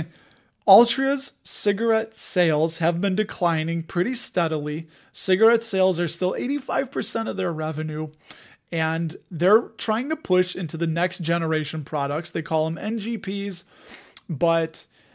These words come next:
you know, it, they've raised prices four times this year. Four times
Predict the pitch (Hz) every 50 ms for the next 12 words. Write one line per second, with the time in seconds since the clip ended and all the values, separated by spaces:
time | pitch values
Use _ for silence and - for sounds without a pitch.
0 | _ _ _ _ _ - - 208 269 269 277 269 262 - - - - 247 - -
1 | - - 254 311 320 247 254 339 311 294 208 - - - - 196 190 190 180 -
2 | - 135 - - - - - 214 233 240 220 - 208 196 180 165 147 135 113 -
3 | - - - _ _ - - 156 156 165 147 - - 170 147 131 - - - -
4 | 339 359 320 233 269 285 302 285 208 170 147 135 123 - -